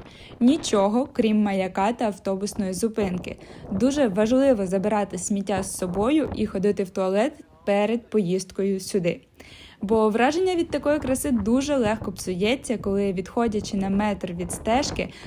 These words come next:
в каменях лежить купа бумажок. Тож, користуючись можливістю, хочу закликати всіх бути відповідальними. Дикі місця залишаються прекрасними тільки тоді, коли ми не залишаємо в них сміття.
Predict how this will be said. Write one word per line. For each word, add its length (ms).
в 100
каменях 500
лежить 400
купа 380
бумажок. 640
Тож, 200
користуючись 760
можливістю, 880
хочу 260
закликати 640
всіх 320
бути 440
відповідальними. 960
Дикі 380
місця 480
залишаються 680
прекрасними 800
тільки 300
тоді, 400
коли 260
ми 140
не 120
залишаємо 640
в 120
них 240
сміття. 680